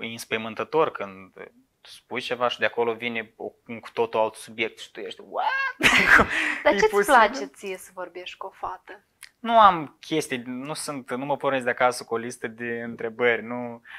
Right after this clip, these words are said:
Speaker 2: Bun,
Speaker 1: uh,
Speaker 2: dar ce nu-ți place, dar să vă, să vorbească fata aia? Nu ți-ar plăcea să vină să vorbească despre cosmetică, modă sau nu
Speaker 1: Nu,
Speaker 2: știu
Speaker 1: tot
Speaker 2: ce?
Speaker 1: nu, nu e neapărat o problemă. Cât timp îți dozate, cât timp, cât timp fata se vede că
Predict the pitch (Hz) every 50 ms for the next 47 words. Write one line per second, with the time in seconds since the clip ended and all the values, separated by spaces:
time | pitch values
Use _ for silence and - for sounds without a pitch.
0 | - - - 254 285 269 233 240 233 240 269 - 320 302 285 - - - - 196
1 | 185 185 - 185 190 180 180 - - 190 _ 190 185 185 185 - - 196 202 208
2 | 202 180 180 - - - - 190 185 - 190 185 185 202 269 269 - 262 - -
3 | 214 202 - 247 240 233 196 208 226 220 202 - 196 185 185 202 208 185 - -
4 | - 190 180 - _ _ _ _ _ _ _ _ _ _ _ _ _ _ _ _
5 | _ _ _ _ _ _ _ _ _ _ _ _ _ - - 202 - - 220 208
6 | 190 - - - 185 185 208 220 202 190 196 220 - - - - 254 262 262 240
7 | 233 - 277 269 262 254 233 190 202 208 202 196 180 175 - 160 156 - 151 139
8 | - - 143 139 127 120 127 131 127 120 117 117 113 - - - _ - 220 214
9 | - 202 160 135 - _ _ _ 131 135 120 120 156 202 202 - - - 131 -
10 | - 170 170 151 - - - _ _ - - - - - 240 214 - 233 226 -
11 | 196 - 185 185 175 175 165 156 151 151 147